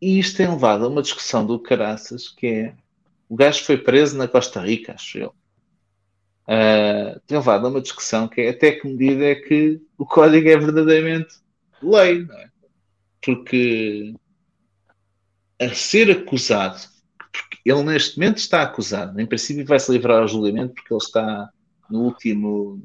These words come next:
no último documento que eu tive acesso do processo, ele está a negociar um acordo com o tribunal em que paga uma multa e livra-se à,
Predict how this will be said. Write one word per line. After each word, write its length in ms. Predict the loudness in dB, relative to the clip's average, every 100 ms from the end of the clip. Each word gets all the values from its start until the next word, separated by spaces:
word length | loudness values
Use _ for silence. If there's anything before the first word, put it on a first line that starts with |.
| -14
no 200 | -8 -6
último 340 | -6 -8 -10
documento 400 | -10 _ -10 -8
que 80 | -10
eu 40 | -8
tive 240 | -6 -6
acesso 440 | -6 -6 -8 -10
do 80 | -18
processo, 720 | -16 -8 -2 0 -2 -8 -18 _ _ _ _ -10
ele 100 | -8
está 220 | -4 -2
a 60 | -2
negociar 440 | -6 -6 -6 -4
um 120 | -6
acordo 600 | -4 2 4 4 -2 -12 _ _ _ _ _ _ _ _ _
com 120 | -8
o 40 | -8
tribunal 720 | -6 -4 -2 -2 -4 -6 -8
em 100 | -10
que 80 | _
paga 240 | -2 0 0
uma 140 | -4
multa 720 | -2 0 0 0 -2 -2 -8 -6
e 100 | -2
livra-se 540 | -2 0 -2 -4 -6
à, 360 | -6 -8 -10